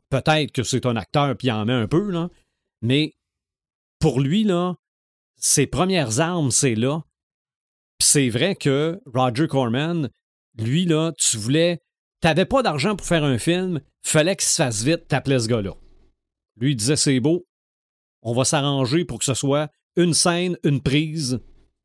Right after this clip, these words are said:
ton film, il est prêt en fin de semaine. » Ok ? Et après ça, est venu les films des années soixante-dix, où justement des, des,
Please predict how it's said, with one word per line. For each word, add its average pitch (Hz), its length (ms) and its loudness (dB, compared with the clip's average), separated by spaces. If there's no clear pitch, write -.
ton 139 200 2
film, 160 300 2
il 131 120 4
est 117 60 0
prêt 131 120 -2
en 131 100 0
fin 131 120 0
de 104 60 -4
semaine. » 107 400 -4
Ok ? 127 160 -2
Et 214 280 2
après 117 320 -2
ça, 208 280 0
est 127 140 0
venu 135 240 0
les 131 140 0
films 180 240 -2
des 120 160 0
années 120 160 0
soixante-dix, 120 800 -4
où 120 60 -4
justement 117 580 -4
des, 117 160 -2
des, 101 160 -4